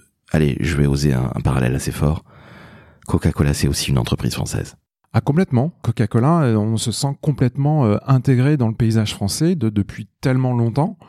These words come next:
Speaker 2: Euh, et la plupart des employés, euh, en France sont vraiment fiers de travailler pour cette entreprise.
Speaker 1: Parce que ça, on ne le sait pas non plus, mais Coca-Cola, C C E P France, c'est combien de personnes aujourd'hui ?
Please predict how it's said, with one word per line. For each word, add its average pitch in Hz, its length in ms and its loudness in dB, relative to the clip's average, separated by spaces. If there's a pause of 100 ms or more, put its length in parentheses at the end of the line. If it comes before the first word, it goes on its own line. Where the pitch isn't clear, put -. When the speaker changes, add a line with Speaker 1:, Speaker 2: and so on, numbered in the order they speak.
(520)
Speaker 2:
Euh, 104 520 0
et 107 160 2
la 101 140 4
plupart 131 360 -2
des 104 180 2
employés, 113 520 4
euh, 107 80 2
en 92 100 2
France 175 300 0
sont 107 220 -2
vraiment 110 340 0
fiers 151 380 0
de 117 80 0
travailler 113 320 2
pour 123 120 -4
cette 117 200 -4
entreprise. 113 500 -8 (340)
Speaker 1:
Parce 67 180 -6
que - 100 -10
ça, - 140 -6
on 69 40 -2
ne 65 80 -4
le 58 60 -6
sait - 140 -6
pas - 120 -6
non 73 120 -2
plus, 117 160 -2
mais 101 100 0
Coca-Cola, 80 720 -2 (220)
C - 180 -12
C - 120 -2
E 62 60 2
P 62 180 -2
France, - 500 -4 (280)
c'est - 100 -8
combien 87 220 4
de 73 40 -2
personnes 71 340 0
aujourd'hui ? 71 380 -2